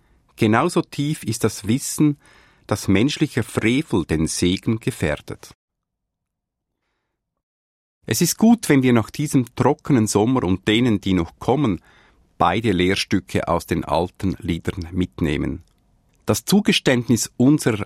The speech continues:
Abhängigkeit und die Zuversicht auf die Grünkraft der Hoffnung. Gerade wenn manchmal auch die Furcht aufsteigt, wie das dann weitergeht mit den hohen Temperaturen und ob es unser Frevel ist, der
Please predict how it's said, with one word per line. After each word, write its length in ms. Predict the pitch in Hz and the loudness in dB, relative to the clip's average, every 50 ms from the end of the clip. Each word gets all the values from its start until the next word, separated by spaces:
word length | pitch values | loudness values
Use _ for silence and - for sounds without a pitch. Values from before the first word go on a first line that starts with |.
| - - | -4 -2
Abhängigkeit 800 | - 92 104 - 131 127 131 131 - - - 131 117 113 - - | -2 -2 0 -2 -2 -2 0 -2 -2 -2 -2 0 0 0 0 -2
und 140 | 107 - | -4 -4
die 120 | - - - | -6 -8 -8
Zuversicht 840 | - - - 196 220 226 - 196 147 - - 110 110 - - - 90 | -4 -2 0 0 0 0 -2 -4 -2 -2 -2 -2 -2 -4 -4 -4 -4
auf 140 | 92 - | -4 -2
die 120 | - 104 95 | -4 -4 -4
Grünkraft 960 | - - 90 101 107 113 127 - - - - 90 92 - - - - - - | -2 0 0 2 2 2 0 -2 -2 -2 0 0 0 -2 -6 -14 -14 -10 -8
der 160 | - - - | -8 -6 -4
Hoffnung. 480 | - - - - - - - - 82 - _ _ _ - - - - - - - - - - - _ _ _ _ _ _ - | -6 -6 -6 -6 -8 -8 -8 -8 -10 -14 _ _ _ -20 -20 -20 -20 -20 -20 -20 -20 -20 -20 -20 _ _ _ _ _ _ -2
Gerade 560 | - 127 117 117 117 135 131 143 123 113 - 55 | 0 2 4 4 4 4 4 2 2 2 0 -2
wenn 440 | 73 98 101 104 107 117 107 - | -4 -2 0 0 2 0 0 0
manchmal 420 | 98 101 104 123 117 - 123 113 107 | 2 2 2 2 2 0 0 0 2
auch 280 | - 95 98 95 - | 2 0 0 0 -2
die 180 | - - 101 92 | -8 -10 -10 -10
Furcht 600 | - - - 123 143 160 - - - - - - | -8 -4 0 0 0 0 -2 -8 -12 -12 -4 -2
aufsteigt, 760 | 107 107 101 101 - - - 107 95 92 95 - - - - | 0 0 0 -2 -6 -4 0 0 2 2 0 -4 -10 -18 -8
wie 140 | - 117 107 | -6 -2 0
das 200 | - 101 92 - | 0 0 0 0
dann 220 | - 87 85 85 | 0 0 0 0
weitergeht 720 | 82 87 90 120 143 - 156 131 - 117 98 85 78 - - | 0 0 0 -2 -2 -4 -4 -2 0 0 0 0 0 -2 -2
mit 160 | 95 90 - | -4 -2 0
den 180 | 95 85 82 - | 0 -2 0 0
hohen 280 | 95 95 87 82 80 | 0 0 0 0 -2
Temperaturen 880 | - 90 85 82 - - 95 92 82 - - - 87 82 - 80 - - - - - - - - - _ _ _ _ _ _ _ | -2 -2 -2 -2 -4 -6 -6 -6 -6 -4 -4 -4 -4 -4 -4 -6 -8 -10 -14 -20 -20 -20 -20 -20 -20 _ _ _ _ _ _ _
und 160 | - 117 113 | 0 0 2
ob 240 | - 127 113 110 - | 2 2 0 2 0
es 200 | 104 92 - - - _ _ | -2 -2 -4 -8 -10 _ _
unser 360 | - 113 135 - - - 147 | 0 0 0 2 0 0 -2
Frevel 520 | - - - - 127 131 131 - - 131 | -2 -2 -2 0 0 0 0 -2 -4 -4
ist, 520 | - - 123 117 - - - - - - _ _ _ _ _ | -2 -2 -2 -2 -4 -6 -10 -12 -16 -18 _ _ _ _ _
der 260 | - 104 95 92 87 | -2 -2 -2 -2 -6